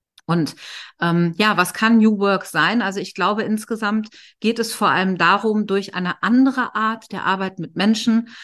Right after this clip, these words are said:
ähm, für eine Steigerung von Effizienz und Produktivität zu sorgen, flache Hierarchien zu haben, kurze Entscheidungswege, aber vor allem, äh,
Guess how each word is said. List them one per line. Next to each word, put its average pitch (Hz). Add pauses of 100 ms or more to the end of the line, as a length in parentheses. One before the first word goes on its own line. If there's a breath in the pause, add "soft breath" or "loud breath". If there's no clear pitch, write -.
(280 loud breath)
ähm, 190
für 240
eine 214
Steigerung 208
von 196
Effizienz 214
und 185
Produktivität 214
zu -
sorgen, 190 (240 loud breath)
flache 214
Hierarchien 214
zu 226
haben, 190
kurze 226
Entscheidungswege, 180
aber 277
vor 269
allem, 214 (400 loud breath)
äh, 190